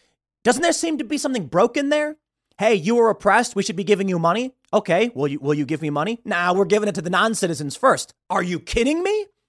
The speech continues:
Look, it's one thing if you're in New York City and you live on Staten Island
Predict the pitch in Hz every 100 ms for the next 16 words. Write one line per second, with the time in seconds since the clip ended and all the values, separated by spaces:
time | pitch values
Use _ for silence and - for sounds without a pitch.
0 | - - - _ _ _ _ _ _ _
1 | - 202 294 339 302 254 196 190 170 151
2 | 160 151 143 - - 127 98 _ _ -
3 | 151 226 226 196 - 185 175 156 135 127
4 | 120